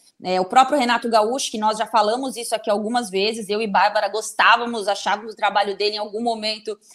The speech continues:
que ele merecia essa oportunidade em algum momento da, da seleção após o Tite.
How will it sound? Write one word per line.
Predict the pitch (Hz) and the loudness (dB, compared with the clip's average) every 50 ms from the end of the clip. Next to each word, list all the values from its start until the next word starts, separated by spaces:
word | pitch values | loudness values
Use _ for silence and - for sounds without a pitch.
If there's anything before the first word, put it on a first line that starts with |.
| - _ - | -14 _ 2
que | 240 | 2
ele | 233 240 | 2 4
merecia | 240 269 233 285 254 240 240 - - 247 | 4 2 4 4 4 4 2 -2 -2 -2
essa | 262 254 277 247 | -2 0 0 -2
oportunidade | 240 - 233 226 226 226 220 208 180 185 185 208 233 208 220 202 | 0 0 -4 -4 -4 -6 -6 -4 -2 0 2 2 2 0 0 -6
em | 214 208 208 226 | -8 -8 -6 -4
algum | 220 220 220 190 240 262 | -4 -4 -4 -4 -4 -2
momento | 269 254 226 220 220 226 - 240 208 | -2 -2 -2 -2 -6 -6 -6 -6 -2
da, | 208 202 196 196 190 190 185 180 175 _ | 0 2 2 2 0 -2 -8 -14 -14 _
da | - 196 | -6 -6
seleção | 196 - 220 208 208 202 - 214 214 | -4 -4 -4 -4 -4 -4 -2 -2 -2
após | 208 214 220 208 214 214 214 | 0 0 2 0 2 0 -2
o | 208 | -6
Tite. | 214 - - 220 233 240 294 - - | -8 -8 -6 -4 -4 -4 -4 -6 -8